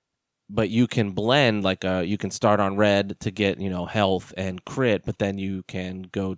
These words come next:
to purple, and, you know, that crit is, it depends, you know, they have spell crit and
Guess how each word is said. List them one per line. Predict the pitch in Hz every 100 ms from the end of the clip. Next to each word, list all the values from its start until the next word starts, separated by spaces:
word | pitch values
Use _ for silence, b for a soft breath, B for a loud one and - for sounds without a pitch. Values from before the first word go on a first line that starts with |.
| -
to | 92 92 -
purple, | 160 - 110 104
and, | 98 95 -
you | 101
know, | 95 92
that | 92 -
crit | - 120 -
is, | 98 - - b b b b b b -
it | 120
depends, | 123 135 127 110
you | 101
know, |
they | 95 107
have | 110 -
spell | - 107 104
crit | 117 107 -
and | 95 92 92 87